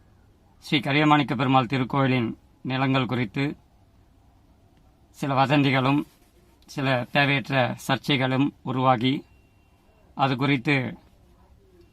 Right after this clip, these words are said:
நேற்று முன்தினம் கூட ஒரு தொலைக்காட்சி, சத்தியம் தொலைக்காட்சி என்ற தொலைக்காட்சி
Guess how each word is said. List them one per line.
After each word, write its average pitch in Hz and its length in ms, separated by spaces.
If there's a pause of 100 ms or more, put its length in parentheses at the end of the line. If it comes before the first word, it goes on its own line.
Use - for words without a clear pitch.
நேற்று 147 300
முன்தினம் 139 480
கூட 143 340 (440)
ஒரு 131 220
தொலைக்காட்சி, 131 540
சத்தியம் 131 420
தொலைக்காட்சி 120 460
என்ற 120 160
தொலைக்காட்சி 120 800